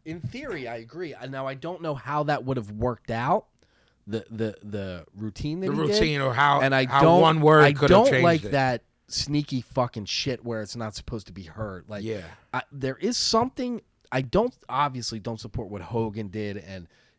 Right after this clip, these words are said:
Speaker 1: I think he's a piece of shit. He's always been a piece of shit.
Speaker 2: Yeah.
Speaker 1: And it's not shocking to me, his views on fucking race and whatever the
Speaker 2: Yeah,
Speaker 1: fuck
Speaker 2: I
Speaker 1: else.
Speaker 2: wasn't shocked
Speaker 1: None
Speaker 2: at
Speaker 1: of
Speaker 2: all.
Speaker 1: that is shocking to me.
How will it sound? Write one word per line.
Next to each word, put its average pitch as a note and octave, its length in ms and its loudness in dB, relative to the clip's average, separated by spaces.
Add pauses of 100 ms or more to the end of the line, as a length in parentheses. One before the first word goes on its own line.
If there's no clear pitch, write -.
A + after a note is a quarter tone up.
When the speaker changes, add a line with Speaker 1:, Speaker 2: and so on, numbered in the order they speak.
(120)
Speaker 1:
I G#2+ 100 -8
think G#2 160 -12
he's F#2 140 -10
a - 20 -12
piece - 260 -10
of F2+ 60 -14
shit. - 180 -10
He's F#2+ 120 -10
always A#2+ 260 -4
been A2 140 -10
a G2 40 -12
piece A2 220 -10
of F#2 80 -16
shit. G2 320 -12
Speaker 2:
Yeah. G#2 140 -10
Speaker 1:
And F#2 100 -14 (240)
it's G2 160 -12
not C3+ 180 -6
shocking B2 500 -4
to - 120 -14
me, G#2 160 -8
his F2+ 220 -12
views G2+ 440 -8
on G2 220 -12
fucking F2 560 -14
race G2+ 340 -12
and E2+ 140 -14
whatever F#2+ 320 -12
the A2 140 -6
Speaker 2:
Yeah, A#2+ 100 -2
Speaker 1:
fuck G#2 60 -2
Speaker 2:
I - 40 0
Speaker 1:
else. B2 140 2
Speaker 2:
wasn't G2+ 220 -6
shocked G#2+ 240 -8
Speaker 1:
None C3+ 180 0
Speaker 2:
at C3 60 0
Speaker 1:
of A#2 60 -2
Speaker 2:
all. A2 100 -2
Speaker 1:
that F#2+ 40 -10
is F#2+ 80 -10
shocking A2+ 400 -8
to - 120 -16
me. F2+ 160 -14